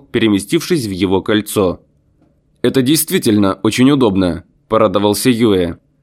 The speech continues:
Затем, также мысленно отдав команду, в его руке появился пакет с лапшой. После завершения тестирования технологии перемещения и изъятия из личного хранилища,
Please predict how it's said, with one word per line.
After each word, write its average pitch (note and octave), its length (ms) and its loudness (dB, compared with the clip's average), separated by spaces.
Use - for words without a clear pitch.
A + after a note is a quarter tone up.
Затем, A#2 520 0
также A2 320 0
мысленно G#2+ 500 0
отдав G#2 440 -2
команду, G#2 680 0
в G#2+ 80 -6
его A2+ 260 2
руке A2+ 300 0
появился C3+ 560 0
пакет G#2+ 320 -4
с - 80 -6
лапшой. G2+ 560 0
После A2 340 0
завершения A2 720 0
тестирования G#2 760 0
технологии G#2+ 720 0
перемещения G#2 800 0
и A#2 260 -2
изъятия G#2+ 560 0
из G2+ 240 -2
личного G#2 420 0
хранилища, G#2+ 840 0